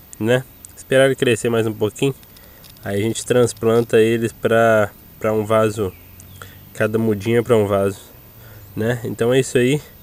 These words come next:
Queria mostrar o resultado pra vocês. Ficou bem legal, né?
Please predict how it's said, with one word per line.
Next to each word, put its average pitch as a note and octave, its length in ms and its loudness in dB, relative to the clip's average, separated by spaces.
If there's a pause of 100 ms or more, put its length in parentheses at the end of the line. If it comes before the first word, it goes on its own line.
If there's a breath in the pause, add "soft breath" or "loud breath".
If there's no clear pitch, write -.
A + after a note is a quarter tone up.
(420 loud breath)
Queria A#2+ 260 -2
mostrar A#2 440 2
o A#2 40 4
resultado A2 640 0
pra G#2+ 140 0
vocês. A2+ 680 -2 (1900 loud breath)
Ficou - 220 -8
bem B2 220 -2
legal, A2+ 460 0
né? C3+ 120 -2